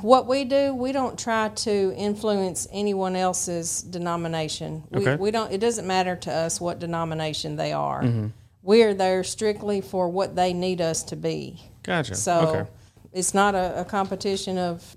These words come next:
Speaker 1: our preacher versus, I mean, our chaplain versus their preacher. It's,
Speaker 2: Mm-hmm.
Speaker 1: we're just extra people to help them through a bad time in their life.
Speaker 2: Gotcha. Okay.
Speaker 1: Yeah.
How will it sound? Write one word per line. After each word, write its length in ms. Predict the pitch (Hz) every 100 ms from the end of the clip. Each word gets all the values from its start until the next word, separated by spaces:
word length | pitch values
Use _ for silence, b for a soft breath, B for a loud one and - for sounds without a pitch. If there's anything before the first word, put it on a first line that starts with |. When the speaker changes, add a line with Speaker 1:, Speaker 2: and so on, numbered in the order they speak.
| - 185
Speaker 1:
our 140 | 196
preacher 440 | 196 208 202 202
versus, 640 | 185 190 185 180 180 185 -
I 40 | 190
mean, 180 | 175 180
our 120 | 202
chaplain 440 | 202 208 208 196
versus 480 | 190 196 196 185 180
their 160 | 185 185
preacher. 520 | 190 208 208 185 170
It's, 260 | 165 139 123
Speaker 2:
Mm-hmm. 200 | 107 104
Speaker 1:
we're 180 | 180 208
just 260 | 202 - -
extra 360 | 208 208 - 190
people 540 | 190 190 185 190 175
to 520 | 175 - 180 175 170 175 b b _ _ -
help 260 | 220 214
them 200 | 185 170
through 220 | 165 175
a 40 | 165
bad 280 | 165 160 160
time 280 | 160 160
in 60 | 156
their 140 | 160
life. 380 | 156 165 165 160
Speaker 2:
Gotcha. 420 | - 151 - 98 101 -
Okay. 220 | 180 208
Speaker 1:
Yeah. 220 | - 180